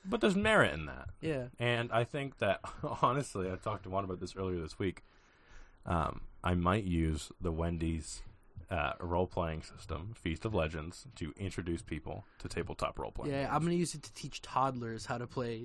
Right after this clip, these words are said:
Speaker 2: Dungeons and Dragons.
Speaker 1: Well, yeah. <laughs> It's, I don't know. If you've never,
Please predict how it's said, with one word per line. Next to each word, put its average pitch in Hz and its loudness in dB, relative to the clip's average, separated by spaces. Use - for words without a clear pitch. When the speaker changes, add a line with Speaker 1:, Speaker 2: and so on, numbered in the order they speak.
Speaker 2:
Dungeons 123 -4
and 117 -4
Dragons. 117 -6
Speaker 1:
Well, 139 6
yeah. 90 2
<laughs> - -10
It's, 156 0
I 135 2
don't 101 -2
know. 73 -6
If 120 0
you've 117 0
never, 147 2